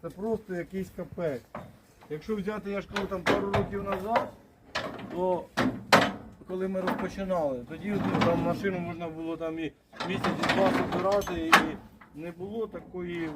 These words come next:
вели-, ну, не так було критично, як зараз. Ну, а зараз дуже багато машин, то як розхідне.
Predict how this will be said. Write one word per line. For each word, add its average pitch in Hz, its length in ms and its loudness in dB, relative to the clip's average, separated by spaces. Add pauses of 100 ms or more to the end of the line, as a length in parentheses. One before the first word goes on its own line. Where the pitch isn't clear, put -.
вели-, 185 540 2 (180)
ну, 160 100 -6
не 196 100 0
так 220 280 6 (200)
було 156 220 -4
критично, 196 560 -8
як 247 100 0 (100)
зараз. - 300 -4 (480)
Ну, - 60 6 (140)
а - 40 -2
зараз 180 300 -2 (920)
дуже 170 300 0
багато 160 340 0
машин, 160 360 -6
то 160 100 -4
як 147 140 -4
розхідне. 151 580 -8